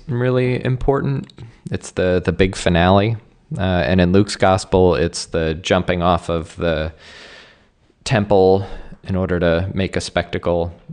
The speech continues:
and all of that. And then in Matthew's, it's "Bow down, worship me, I'll give you all the kingdoms of the world."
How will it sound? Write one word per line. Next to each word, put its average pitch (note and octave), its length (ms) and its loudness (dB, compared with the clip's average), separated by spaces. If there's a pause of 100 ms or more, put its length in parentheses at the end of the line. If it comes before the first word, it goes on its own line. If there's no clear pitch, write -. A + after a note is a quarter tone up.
and D2+ 520 -6
all E2+ 180 -2
of D#2+ 100 -8
that. E2+ 480 -4 (400)
And F2+ 220 -2
then E2+ 460 -2 (300)
in F2+ 160 -2
Matthew's, F2 800 -2
it's - 500 -6 (680)
"Bow G2 200 4
down, D#2+ 400 0
worship - 400 2
me, D#2+ 340 -4 (140)
I'll F2+ 100 -2
give F2 160 -2
you F2 120 2
all D#2+ 100 4
the - 100 -6
kingdoms D2 440 -6
of E2+ 100 -4
the E2 60 -4
world." D2 420 -6